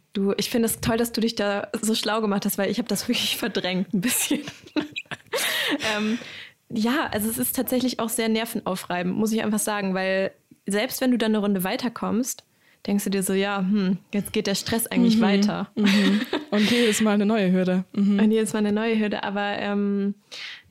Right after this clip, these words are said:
Speaker 1: doch, ich hab mich immer, ich hatte halt immer ein ganz gutes Gefühl da. Es hat sich immer ganz gut angefühlt. Also so meine erste, die, die, also als ersten Schritt musst du halt eine Reportage schreiben und du musst ein Video über dich selber drehen.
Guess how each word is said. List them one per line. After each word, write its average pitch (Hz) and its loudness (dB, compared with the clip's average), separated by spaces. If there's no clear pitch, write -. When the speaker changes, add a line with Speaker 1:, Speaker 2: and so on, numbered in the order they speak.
Speaker 1:
doch, 269 -2
ich 233 -4
hab 240 -4
mich 240 0
immer, 254 0
ich 247 -4
hatte 269 0
halt 240 0
immer 254 0
ein 262 4
ganz 240 2
gutes 254 -4
Gefühl 240 -2
da. 175 0
Es - -6
hat 240 -4
sich - -6
immer 277 0
ganz 262 0
gut - -2
angefühlt. 196 -2
Also 208 0
so 202 0
meine 202 2
erste, 208 -2
die, 196 -2
die, - -6
also 190 -4
als - -4
ersten 220 -4
Schritt 220 -4
musst 214 0
du 208 0
halt 202 0
eine 185 0
Reportage 233 -2
schreiben 220 -2
und 208 -2
du 202 0
musst 190 -2
ein 180 2
Video 254 4
über 190 -2
dich 190 -2
selber 254 -2
drehen. 269 0